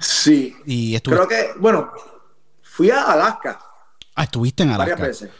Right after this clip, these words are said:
Speaker 2: That's crazy.
Speaker 1: En Alaska, sí.
Speaker 2: Ese
Speaker 1: Uf,
Speaker 2: viaje
Speaker 1: uh, eso sí que
Speaker 2: es de loco. Y obviamente estar luchando con,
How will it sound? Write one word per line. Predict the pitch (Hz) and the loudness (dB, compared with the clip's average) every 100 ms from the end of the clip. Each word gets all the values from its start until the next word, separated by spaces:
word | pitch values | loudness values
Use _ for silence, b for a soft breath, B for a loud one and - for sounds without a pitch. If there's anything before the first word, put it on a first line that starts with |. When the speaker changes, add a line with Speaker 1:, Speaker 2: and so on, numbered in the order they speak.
| b b b | b b b
Speaker 2:
That's | - 143 - | -6 -6 -6
crazy. | 101 113 | -6 -4
Speaker 1:
En | 117 | -2
Alaska, | 123 - 110 | -4 -6 -10
sí. | - 110 104 - | -8 -10 -8 -6
Speaker 2:
Ese | 123 165 | -2 0
Speaker 1:
Uf, | |
Speaker 2:
viaje | 151 165 160 160 160 170 - | 2 2 4 4 4 4 2
Speaker 1:
uh, | |
eso | 127 | 0
sí | 117 117 | -2 0
que | 107 | 0
Speaker 2:
es | - - - 139 | -4 -12 -18 -10
de | 139 127 | -2 2
loco. | 135 127 95 85 | 4 4 0 0
Y | 147 | 2
obviamente | 151 156 151 170 | 4 2 2 0
estar | 151 143 | 0 0
luchando | 143 143 135 147 139 | 2 2 4 4 4
con, | 131 | 2